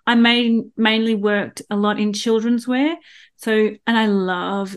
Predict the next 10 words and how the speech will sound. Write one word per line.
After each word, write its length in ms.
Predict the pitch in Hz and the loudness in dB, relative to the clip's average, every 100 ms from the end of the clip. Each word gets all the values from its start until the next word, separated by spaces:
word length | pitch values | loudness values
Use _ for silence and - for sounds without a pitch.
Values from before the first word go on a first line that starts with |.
| - | -14
children's 600 | - 226 233 226 233 233 | -12 -6 -4 -2 -2 -2
wear 180 | 240 247 | -6 -4
because 400 | 226 220 220 214 | -6 -6 -8 -6
it's, 240 | 202 - | -10 -6
you 100 | 226 | -2
get 180 | 220 - | -2 -2
to 60 | 254 | -2
get 200 | 233 - _ | -2 -6 _
so 500 | - - - - 254 | -18 -16 -12 4 4
creative, 1000 | 262 - 240 226 196 208 208 160 170 190 | 4 -2 0 0 2 -2 -4 -10 -12 -18